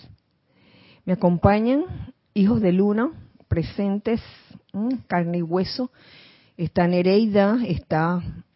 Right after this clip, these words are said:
Nelson, está Ramiro, está Lorna,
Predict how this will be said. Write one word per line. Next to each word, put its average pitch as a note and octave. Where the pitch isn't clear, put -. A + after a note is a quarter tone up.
Nelson, G3+
está F3+
Ramiro, G3
está E3+
Lorna, F3+